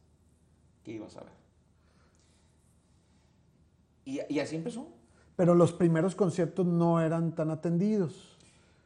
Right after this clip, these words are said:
Speaker 1: No era, la, la audiencia sí hubo, hubo unos pares ahí con grandes asistencias y otros muy desangelados. Por eso te digo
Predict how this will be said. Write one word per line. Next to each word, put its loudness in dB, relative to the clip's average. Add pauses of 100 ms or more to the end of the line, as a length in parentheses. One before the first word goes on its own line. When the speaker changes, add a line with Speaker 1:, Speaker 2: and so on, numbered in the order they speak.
Speaker 1:
No -8
era, -8
la, -6
la -2
audiencia -6
sí -10
hubo, -14
hubo -10
unos -10 (340)
pares -6
ahí -6
con -12
grandes -6
asistencias -8
y -10
otros -10
muy -10
desangelados. -8
Por -16
eso -16
te -16
digo -10